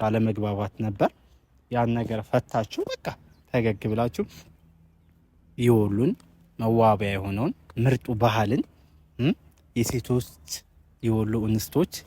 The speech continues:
የሚፈኩበትን ለብሰሽ ማየት እፈልጋለሁ። ከምሬ ለብሰሽ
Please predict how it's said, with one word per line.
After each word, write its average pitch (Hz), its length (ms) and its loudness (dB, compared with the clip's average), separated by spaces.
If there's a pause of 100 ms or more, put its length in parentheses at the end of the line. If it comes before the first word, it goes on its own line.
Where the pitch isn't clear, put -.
የሚፈኩበትን 113 920 2 (560)
ለብሰሽ 117 440 0 (320)
ማየት 117 260 -2
እፈልጋለሁ። 104 600 -8 (2000)
ከምሬ 160 340 2 (1700)
ለብሰሽ 120 380 0